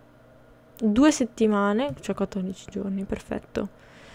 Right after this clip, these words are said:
Allora, Drago-, Dragunov, ok, Pyrog, perfetto, questo è coincidente. Il prossimo, ok, tutto a posto. No, non c'è niente, no, ce la faccio un po' strano.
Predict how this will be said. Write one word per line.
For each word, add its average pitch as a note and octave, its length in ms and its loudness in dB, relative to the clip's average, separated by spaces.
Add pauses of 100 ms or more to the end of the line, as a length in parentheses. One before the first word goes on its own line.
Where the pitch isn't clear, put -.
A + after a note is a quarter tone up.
(400)
Allora, A#3+ 200 12
Drago-, C#4+ 800 8 (120)
Dragunov, E4 1500 6
ok, B3+ 580 6 (120)
Pyrog, G#3+ 840 10 (120)
perfetto, C#4 920 0
questo G#3 280 0
è - 20 -2
coincidente. G3+ 1000 0 (220)
Il - 160 -10
prossimo, A3+ 680 2 (640)
ok, - 340 -6
tutto B3 220 0
a - 20 -2
posto. - 420 -8 (800)
No, G#3+ 160 -4
non G#3+ 100 -6
c'è A#3 140 -8
niente, G#3+ 280 -4 (240)
no, G#3 360 -6
ce - 120 -12
la A#3 100 -2
faccio B3 220 -6
un G#3 60 0
po' - 80 -14
strano. - 320 -10